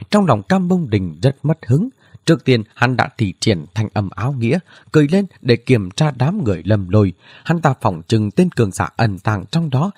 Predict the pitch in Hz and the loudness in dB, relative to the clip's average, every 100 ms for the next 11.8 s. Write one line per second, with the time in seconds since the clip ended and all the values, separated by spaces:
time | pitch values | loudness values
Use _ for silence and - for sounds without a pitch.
0 | - - 120 92 95 107 - 110 - 165 | -14 -2 -2 -2 -2 -2 0 -2 -2 -2
1 | 147 214 151 85 - 147 - 92 - 92 | 0 -2 -4 -6 -4 -6 -4 -8 -4 -2
2 | 85 82 _ _ - 143 123 98 101 107 | -2 -6 _ _ -4 0 0 -2 -6 -6
3 | 90 104 87 _ - 139 127 - - 120 | -2 -2 -2 _ 0 0 0 -4 -2 -2
4 | 92 104 87 - 104 - 104 82 - _ | -2 -4 -4 -2 -4 0 0 0 -10 _
5 | _ - - - 226 156 107 101 - 131 | _ -20 -4 -2 0 2 0 -2 -4 -2
6 | 139 196 180 226 123 113 90 _ _ _ | -2 0 -4 -2 2 2 2 _ _ _
7 | 135 120 190 185 - 123 220 - 135 98 | 2 2 -2 -2 -2 -2 -2 -2 -2 -2
8 | - 156 117 87 - 175 - 117 - 104 | -2 -2 -2 -6 -4 -4 0 0 0 -4
9 | 95 98 95 107 80 - - - - 135 | -2 -4 0 0 0 -8 -20 -16 0 2
10 | 202 196 214 165 120 98 - 110 101 95 | 2 0 -4 0 -2 -2 -2 -4 -4 -2
11 | 202 190 147 127 123 113 - 120 | -2 0 -2 0 -2 -2 0 0